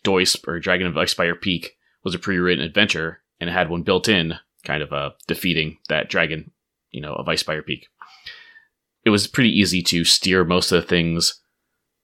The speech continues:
uh, most of the, the plots and even the background stuff going on toward that end goal or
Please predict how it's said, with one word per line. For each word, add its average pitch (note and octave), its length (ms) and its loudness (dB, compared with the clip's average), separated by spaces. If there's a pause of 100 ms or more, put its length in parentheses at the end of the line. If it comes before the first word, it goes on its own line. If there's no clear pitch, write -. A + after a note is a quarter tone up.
(300)
uh, E2 160 0
most F2 260 2
of D2 80 -6
the, D#2 360 -2
the F2+ 80 -2
plots - 600 2
and E2+ 260 -2
even F2 200 -2
the D#2+ 80 -2
background E2 460 -4
stuff F2 200 -2
going E2+ 220 -2
on E2 260 -4
toward F2+ 440 -4
that D#2+ 360 -2 (200)
end E2 280 0
goal D#2 460 -4
or - 180 -10